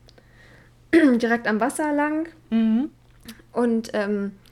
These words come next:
Speaker 1: ja, dann standen wir da an so einer Treppe, weil das da so runterging und da war die Promenade da so, ähm, unten. Und dann haben wir halt geguckt, weil wir nicht wussten, aus welcher Richtung sie kommen, ne? Und dann dachten wir, „Scheiße, ne, wo sind sie denn?“ Und haben uns immer so ein bisschen
Speaker 2: <laughs>
Speaker 1: versteckt und so um die Ecke geguckt.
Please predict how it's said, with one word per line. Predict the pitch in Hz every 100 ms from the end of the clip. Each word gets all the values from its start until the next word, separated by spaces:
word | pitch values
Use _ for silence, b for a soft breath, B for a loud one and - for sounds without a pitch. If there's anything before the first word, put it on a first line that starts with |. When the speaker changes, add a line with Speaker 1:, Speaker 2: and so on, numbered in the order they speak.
| b b -
Speaker 1:
ja, | 202
dann | 208
standen | - 233 240
wir | 254
da | 247 247
an | 233
so | 220
einer | 202
Treppe, | 190 240 240 262 262 262 262
weil | 214
das | 202 208
da | 202
so | 190
runterging | 214 240 254 254 240
und | 220
da | 208
war | 196
die | 196 180 180
Promenade | - 202 196 202 202
da | 196 190
so, | 190 185 180
ähm, | 196 185 -
unten. | 220 233 247 262 269 B B B B -
Und | 214
dann | 220
haben | 247
wir | 240
halt | 214
geguckt, | 226 226 294
weil | 247 226
wir |
nicht | 226 226
wussten, | 269 220
aus | 214
welcher | 220 220
Richtung | 226 233 214
sie | 185
kommen, | 180 208 196
ne? | 208 247 339
Und |
dann | 240
dachten | 226 233
wir, | 220
„Scheiße, | - 226 220 220
ne, | 240 247
wo |
sind | 247 294
sie | 294
denn?“ | 269 247
Und | 240
haben | 240
uns | 240 240
immer | 240
so | 302
ein | 302
bisschen | 254 233
Speaker 2:
<laughs> |
Speaker 1:
versteckt | 240 - 330 269
und |
so | 254
um | 254
die | 247
Ecke | 285 349 302
geguckt. | 294 - 311